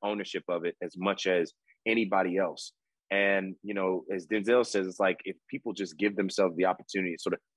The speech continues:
just do it, you know, put, put yourself in it. And Shakespeare was a poet of the streets in the same way that some of our musical artists were,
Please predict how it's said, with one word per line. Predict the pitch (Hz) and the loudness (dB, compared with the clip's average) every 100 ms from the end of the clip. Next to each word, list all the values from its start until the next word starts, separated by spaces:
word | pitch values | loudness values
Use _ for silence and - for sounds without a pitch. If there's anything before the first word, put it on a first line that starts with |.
| - | -6
just | 98 - | -6 0
do | 107 127 | 4 4
it, | - - | 4 -2
you | 98 | 0
know, | 95 92 | 4 2
put, | - 110 - - | 0 -4 -6 -6
put | 127 | -4
yourself | 107 107 95 | 0 0 2
in | 104 101 | 2 2
it. | 80 | 0
And | 82 78 _ - | -6 -12 _ -2
Shakespeare | - 143 - 123 110 101 - - | 2 2 4 6 6 4 -2 -6
was | 95 | -4
a | |
poet | 95 123 113 104 | 0 2 4 2
of | 98 | -2
the | |
streets | - 107 98 - | -6 -6 -8 -10
in | 87 | -14
the | 90 | -10
same | 104 101 | -6 -2
way | 101 | -2
that | 90 | -4
some | - 95 | -6 -4
of | 87 | 0
our | 90 | 0
musical | 95 113 92 87 80 _ - - | 2 -2 -2 -6 -8 _ -12 0
artists | 98 87 82 | 2 2 0
were, | 85 82 76 | -4 -4 -6